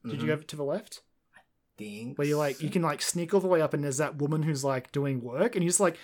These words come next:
Speaker 1: you can
Speaker 2: Oh,
Speaker 1: stealth kill her.
Speaker 2: yeah, no, I did that.
Speaker 1: I'm like, I know that Leon knows that one guy and that he presumes the other two were bad.
Speaker 2: Yeah.
Speaker 1: But there's just this woman and, like, I stab her in the neck, I guess.
Speaker 2: He's in, like, full Secret
Speaker 1: Yeah.
Speaker 2: Service mode now. He's just like, "Nah, I can't trust
Speaker 1: Take him
Speaker 2: anyone.
Speaker 1: out.
Speaker 2: Everyone's, yeah, take him out." Hundred percent.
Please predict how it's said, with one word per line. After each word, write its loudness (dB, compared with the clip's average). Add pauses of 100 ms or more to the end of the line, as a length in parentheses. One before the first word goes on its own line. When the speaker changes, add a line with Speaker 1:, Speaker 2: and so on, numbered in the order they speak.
(220)
Speaker 1:
you 2
can 8
Speaker 2:
Oh, 10
Speaker 1:
stealth 8
kill 6
her. 8
Speaker 2:
yeah, 6
no, 2
I 2
did -2
that. 2
Speaker 1:
I'm 2
like, 4
I 8
know 10
that 8
Leon 10
knows 6
that 4
one 0
guy 6
and 4
that -6
he -2
presumes 6
the 2
other 2
two 2
were 4
bad. 0 (180)
Speaker 2:
Yeah. 2
Speaker 1:
But 2
there's 6
just 4
this 10
woman 4 (160)
and, 4
like, 6 (360)
I -4 (220)
stab 2
her 8
in 6
the 2
neck, 2
I 6
guess. 8
Speaker 2:
He's 2
in, 0
like, -2
full 0
Secret -4
Speaker 1:
Yeah. 12
Speaker 2:
Service 2
mode 4
now. 4
He's 0
just 0
like, 0
"Nah, 2
I 0
can't 0
trust 2
Speaker 1:
Take 8
him 6
Speaker 2:
anyone. 4
Speaker 1:
out. 6
Speaker 2:
Everyone's, 6
yeah, 2
take 4
him 4
out." 4
Hundred 2
percent. 2